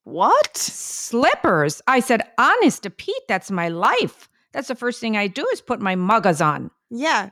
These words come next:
Speaker 1: Wait, why are you not allowed to wear slippers?
Speaker 2: It doesn't have enough support.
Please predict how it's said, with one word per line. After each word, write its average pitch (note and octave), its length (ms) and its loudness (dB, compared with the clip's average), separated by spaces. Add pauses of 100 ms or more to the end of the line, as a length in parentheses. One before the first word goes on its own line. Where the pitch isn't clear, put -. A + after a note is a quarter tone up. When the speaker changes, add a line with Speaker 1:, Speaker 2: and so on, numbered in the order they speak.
Speaker 1:
Wait, A#3 240 -4
why A3 300 0
are A3+ 100 -4
you G#3+ 80 -8
not G3+ 160 -6
allowed G3+ 220 -6
to - 100 -16
wear G3+ 80 -8
slippers? F3+ 640 -12 (540)
Speaker 2:
It D#4 120 -6
doesn't C#4+ 260 -2
have B3+ 180 -4
enough A#3+ 200 -6
support. C#4 640 -20